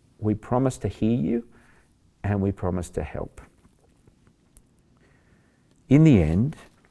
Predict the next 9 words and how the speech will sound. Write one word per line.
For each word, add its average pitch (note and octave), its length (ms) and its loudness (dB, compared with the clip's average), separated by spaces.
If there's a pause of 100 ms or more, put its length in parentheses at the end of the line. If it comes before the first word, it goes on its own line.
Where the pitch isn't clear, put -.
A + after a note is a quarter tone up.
(300)
when A#2+ 140 8
a A2+ 60 8
husband D3+ 380 6
is A2+ 140 6
giving G#2 300 2
Christ-like A#2+ 800 4
leadership, F2+ 640 0 (440)
the A2+ 100 8
wife B2+ 580 4